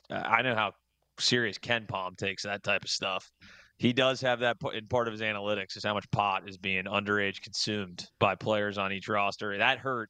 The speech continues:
Purdue immensely in his rankings. But, yeah, dude, I think we all saw Purdue.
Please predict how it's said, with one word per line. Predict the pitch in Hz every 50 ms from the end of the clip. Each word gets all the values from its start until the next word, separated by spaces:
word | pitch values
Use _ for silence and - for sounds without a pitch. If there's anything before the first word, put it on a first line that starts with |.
| _ _ -
Purdue | - 117 110 110 107 101 95 90 - _ _ _ -
immensely | - 107 104 107 113 117 113 101 - - 95 85 82 - _ -
in | 107 104
his | 101 104 98 92
rankings. | 95 98 98 95 98 - 117 110 107 104 - - - - - - - - - - _ -
But, | - 139
yeah, | 147 151 143 120 107 -
dude, | 127 156 143 135
I | 120 135
think | - 202 208 -
we | 180 151 131
all | 120 110 107
saw | - - - 143 139 131 117 98 92 - _ -
Purdue. | 120 135 139 151 156 139 - - 180 123